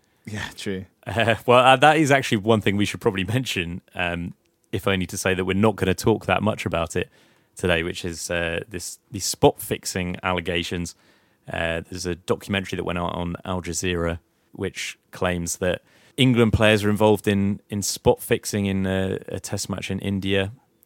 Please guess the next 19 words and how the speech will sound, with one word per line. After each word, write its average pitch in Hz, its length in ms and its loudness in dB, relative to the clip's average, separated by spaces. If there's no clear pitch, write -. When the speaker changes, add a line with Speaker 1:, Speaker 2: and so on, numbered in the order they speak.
Speaker 2:
last 95 460 -2
year, 101 340 2
and 90 240 -8
also 92 300 -8
some 87 200 -6
Australia 101 520 0
players 98 480 0
in 95 160 -8
a - 20 -10
test - 260 -10
match 95 180 -8
in 92 60 -4
India. 92 360 -4
Various 87 260 -2
other 98 140 0
claims 98 340 0
as 87 120 -6
well 98 160 4
about 90 260 0